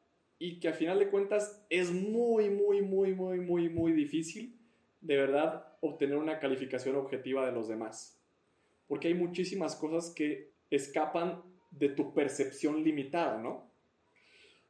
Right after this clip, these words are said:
Y por otra parte, yo pienso que cualquier persona, bueno, que cuando conoces de verdad el corazón de casi cualquier persona, puedes enamorarte de esa persona.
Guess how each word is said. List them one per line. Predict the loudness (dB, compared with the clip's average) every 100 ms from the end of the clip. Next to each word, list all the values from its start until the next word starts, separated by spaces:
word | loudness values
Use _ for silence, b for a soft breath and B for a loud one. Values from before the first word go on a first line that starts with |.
| b -10
Y | -6
por | 2 2
otra | 4 0
parte, | 2 0 4 2 2 -6 -20 _ 0
yo | 0 4
pienso | 2 2 -2
que | -4 -6 -2
cualquier | 2 2 0 2 2 4
persona, | -2 -2 -4 0 0 2 -2 -6 -12 _ _ _ _ _ -4
bueno, | 0 0
que | -2
cuando | -2 0 0 0
conoces | -2 0 0 0 2
de | 4
verdad | 4 4 2
el | 2 0
corazón | -4 -4 -2 -2 -2
de | -4 -6 -6
casi | -4 -4 -8
cualquier | -2 -2 0 -2
persona, | -2 -4 -4 -6 -8 -12 _ _ _ _ 0
puedes | 2 4
enamorarte | 2 0 0 0 0
de | 0
esa | 0
persona. | -4 -6 -8